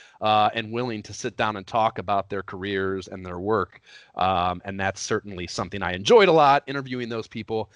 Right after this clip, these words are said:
And I would love for this to be a platform that we could eventually, um, have opportunities to talk to some of the creators of these things that we love and enjoy so much, um, and kind of pick their brains about that stuff,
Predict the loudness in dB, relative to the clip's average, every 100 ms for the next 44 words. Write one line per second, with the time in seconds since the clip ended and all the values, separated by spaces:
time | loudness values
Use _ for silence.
0 | _ -4 -2 0 0 0 -2 -8 -8 -8
1 | -14 -12 -12 -6 -4 -4 -8 -10 -10 -12
2 | -12 -10 -10 -6 -6 -6 -8 -8 -8 -12
3 | -16 _ -20 _ -4 -2 0 0 -2 -8
4 | -14 -18 _ -6 -2 0 0 -4 -10 -10
5 | -12 -14 -12 2 2 2 -6 -12 -14 -10
6 | -8 -8 -8 -12 -12 -14 -14 -12 -12 -12
7 | -16 -12 -12 -8 -8 -8 -10 -12 -12 -8
8 | -8 -8 -8 -8 -8 -10 -14 -20 -20 -16
9 | -6 -4 -4 -6 -6 -4 -4 -4 -4 -4
10 | -6 -6 -6 -6 -6 -2 -2 0 -2 -2
11 | -2 -2 -4